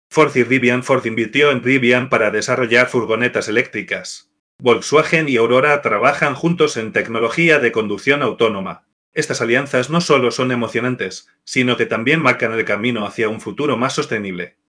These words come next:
Cada colaboración trae consigo nuevas oportunidades para mejorar la movilidad eléctrica y hacerla más accesible para todos. Desarrollo de infraestructura de carga. Importancia de tener estaciones de carga accesibles. Imagina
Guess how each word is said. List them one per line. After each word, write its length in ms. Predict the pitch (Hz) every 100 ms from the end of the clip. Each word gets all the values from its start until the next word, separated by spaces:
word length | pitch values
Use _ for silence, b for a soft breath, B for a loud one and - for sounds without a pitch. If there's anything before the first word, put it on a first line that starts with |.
| _
Cada 220 | - 156 151
colaboración 640 | 107 98 92 - 131 143
trae 260 | 123 139
consigo 460 | 131 113 104 135 120
nuevas 400 | 120 139 147 143
oportunidades 960 | 127 113 - 117 110 135 143 123 - _ _
para 220 | - 113 113
mejorar 440 | 104 110 110 113
la 120 | 104
movilidad 560 | 127 117 107 110 143 143
eléctrica 500 | 123 139 - - 120
y 120 | 117
hacerla 340 | 110 127 107 107
más 160 | 135
accesible 640 | 127 - 120 147 135 113 110
para 260 | 110 101
todos. 480 | 104 87 87 - _ _ _ -
Desarrollo 500 | 120 123 123 123 104
de 100 | 107
infraestructura 920 | 110 104 95 95 107 101 127 120 107
de 140 | 104
carga. 340 | 110 123 113 117
Importancia 800 | 123 120 110 113 120 123 113 101
de 140 | 104
tener 340 | 101 107 113 127
estaciones 580 | - 107 123 113 104
de 80 | 104
carga 280 | 101 120 110
accesibles. 680 | 104 - 101 156 151 95 -
Imagina 600 | 117 104 - 123 113 113